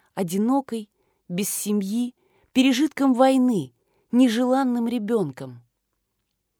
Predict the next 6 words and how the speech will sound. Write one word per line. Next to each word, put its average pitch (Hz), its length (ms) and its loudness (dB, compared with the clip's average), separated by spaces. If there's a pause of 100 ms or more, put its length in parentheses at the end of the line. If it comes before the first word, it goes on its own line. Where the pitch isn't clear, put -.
(460)
"Поужинаем 208 600 0
ещё 170 320 -4
раз, 120 280 -14 (400)
в - 80 -12
следующую 185 580 -2
субботу". 175 560 -8